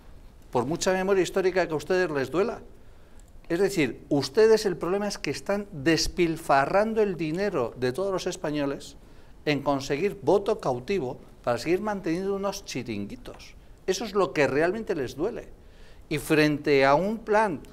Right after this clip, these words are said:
que parece muy razonable y además cuantificado, los únicos argumentos que se le ocurre,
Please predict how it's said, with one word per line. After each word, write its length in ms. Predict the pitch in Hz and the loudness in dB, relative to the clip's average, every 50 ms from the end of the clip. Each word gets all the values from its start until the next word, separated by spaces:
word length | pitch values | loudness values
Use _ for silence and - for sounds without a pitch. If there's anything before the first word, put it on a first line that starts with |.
| - - - - - | -20 -20 -20 -12 -8
que 100 | - 92 | -6 -4
parece 340 | - 113 135 185 185 - 165 | 0 2 0 0 0 -2 -2
muy 200 | 139 131 143 170 | -2 -2 -2 0
razonable 560 | 185 175 165 - 143 175 220 247 226 180 127 | 0 0 0 0 -2 0 0 -2 -2 -2 -2
y 100 | 110 110 | 0 0
además 340 | 107 113 135 180 180 175 - | 0 0 2 0 0 -2 -2
cuantificado, 800 | - 107 95 92 - 123 - 135 127 - 196 196 196 226 - - - - - - - - - - - - - - - | -4 -6 -6 -6 -10 -10 -10 -6 0 2 2 2 2 0 -4 -6 -14 -18 -20 -20 -20 -20 -20 -20 -20 -20 -20 -18 -12
los 180 | - 101 - - | -10 -10 -6 -6
únicos 380 | 143 190 202 - 247 220 - 214 | -6 -6 -6 -6 -8 -6 -4 -4
argumentos 760 | 185 160 156 135 123 165 180 208 - - - 214 - - | -4 -4 -6 -8 -6 -8 -8 -8 -8 -4 -4 -4 -4 -4
que 160 | - - 151 - | -4 -4 -4 -2
se 120 | 135 113 | -2 -2
le 60 | 104 | -4
ocurre, 420 | 113 110 156 180 226 226 220 214 | -2 0 0 0 2 2 0 0